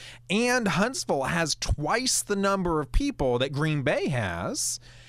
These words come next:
And Green Bay, th-, well, they have the Packers. Then I looked at another small, small-ish city, and you have Buffalo. Uh, Buffalo has about two hundred and sixty-two thousand people,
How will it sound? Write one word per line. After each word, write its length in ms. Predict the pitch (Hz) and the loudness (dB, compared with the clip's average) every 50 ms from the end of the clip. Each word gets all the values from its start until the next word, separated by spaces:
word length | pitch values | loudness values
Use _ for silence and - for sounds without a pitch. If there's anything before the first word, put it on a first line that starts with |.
| - - 139 | -14 -10 -4
And 160 | 127 143 151 139 | -2 -2 0 0
Green 260 | 131 170 214 247 254 | 0 0 0 0 0
Bay, 320 | 175 139 120 117 123 160 | 0 0 0 0 0 -2
th-, 240 | 180 208 185 139 - | -2 -4 -8 -8 -4
well, 200 | 135 131 135 202 | -2 0 0 0
they 140 | 214 120 113 | 0 0 0
have 180 | 113 104 110 | 0 -2 -2
the 60 | 160 160 | 0 0
Packers. 760 | - 226 285 311 - - - - - - - - - - - - - - - - - - 262 214 117 - | 0 0 0 -2 -6 -8 -10 -10 -10 -12 -10 -8 -6 -6 -6 -8 -12 -20 -18 -16 -14 -12 -10 -8 -2 0
Then 120 | 147 156 | 2 4
I 100 | 165 165 | 6 6
looked 300 | 160 156 165 160 160 - | 6 6 4 2 2 0
at 80 | 147 127 | -2 0
another 540 | 131 127 131 135 147 170 226 269 277 214 | 0 0 0 0 0 0 0 0 0 0
small, 920 | 151 - - - - - - 139 139 131 127 123 120 123 120 120 123 139 | 0 0 0 0 0 -2 -2 0 2 2 4 4 4 4 2 2 0 -2
small-ish 1120 | 156 - - - - 147 139 123 123 120 123 - - - 175 147 165 - - - - - - - - | -4 -2 -4 -2 -2 0 0 0 0 0 -2 -4 -6 -4 -2 0 0 0 0 0 -2 -2 -4 -4 -4
city, 640 | - - - - - 113 101 85 95 95 123 196 339 - - - - - - - - 147 127 | -4 -2 -2 0 0 -2 -2 -4 -4 -6 -6 -8 -8 -12 -18 -20 -20 -20 -20 -18 -12 -8 -4
and 100 | 135 151 | -2 0
you 100 | 156 156 | 4 4
have 260 | - 175 170 156 127 | 4 4 2 0 4
Buffalo. 640 | 107 165 196 - - 165 135 113 95 85 82 87 95 | 4 4 4 4 0 0 0 0 -2 -2 -4 -6 -6
Uh, 240 | - - 127 120 120 | -4 -4 -2 -2 -2
Buffalo 640 | 113 98 160 185 190 - - 247 202 175 160 147 139 | 0 0 2 0 0 0 -2 0 2 2 2 2 0
has 400 | - 156 151 135 131 135 123 135 | 0 0 0 2 2 0 0 0
about 420 | 123 127 117 113 117 120 131 - | 0 2 2 2 2 0 -2 -4
two 160 | - - 117 104 | -4 -2 0 0
hundred 360 | - 113 113 104 110 117 127 | 0 0 0 -2 -2 -2 -2
and 120 | 139 127 | -4 -4
sixty-two 1000 | 117 - - - 101 - - - - 120 120 110 - - - - 135 185 226 247 | -4 -4 -4 -4 -4 -4 -6 -6 -4 -4 -6 -4 -4 -4 -2 0 0 0 2 2
thousand 520 | - - 131 107 107 104 101 - 104 92 - | 2 2 2 0 2 0 0 -2 -2 -2 0
people, 600 | - - 92 82 - 92 98 127 175 220 294 | 0 0 -2 -4 -6 -6 -6 -4 -4 -6 -8